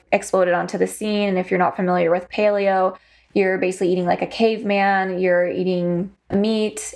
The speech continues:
and, like, potatoes and vegetables and a little bit of fruit, not a lot of sugar. You're cutting out grains. Um, there's no dairy, no gluten. So it's definitely a more restrictive diet.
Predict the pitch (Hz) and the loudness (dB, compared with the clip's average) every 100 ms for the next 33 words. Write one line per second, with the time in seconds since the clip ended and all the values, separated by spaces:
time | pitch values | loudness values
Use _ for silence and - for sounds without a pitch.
0 | - 190 185 180 175 170 165 - 196 220 | -2 0 2 2 2 0 -2 -8 -2 0
1 | 208 196 190 190 185 185 185 180 185 185 | 2 2 0 0 -2 0 0 2 0 0
2 | 196 185 185 185 180 180 185 190 190 190 | -2 0 0 0 0 0 0 0 -2 -2
3 | - 185 185 185 - - - - - 196 | 0 2 0 -4 -16 -20 -20 -8 0 2
4 | 202 208 202 202 202 185 185 185 180 175 | 4 2 2 0 -2 0 2 2 0 0
5 | 190 190 190 180 180 175 175 175 175 180 | 0 2 0 0 -2 0 -2 0 0 -2
6 | - - - - 185 180 175 175 185 190 | -8 -20 -20 -2 0 2 0 0 0 0
7 | 190 196 180 180 180 180 180 175 180 202 | 0 2 2 2 2 0 -2 0 2 2
8 | 196 190 - 185 180 180 185 - - 190 | 2 2 2 0 0 0 -4 -2 2 2
9 | 180 185 - - 185 180 214 226 208 196 | 2 -2 -4 -4 0 2 0 2 2 2
10 | 190 185 190 - 180 180 - 180 - 185 | 2 2 0 -2 -4 -4 -2 -4 0 0
11 | - 156 170 208 269 | 2 0 2 2 0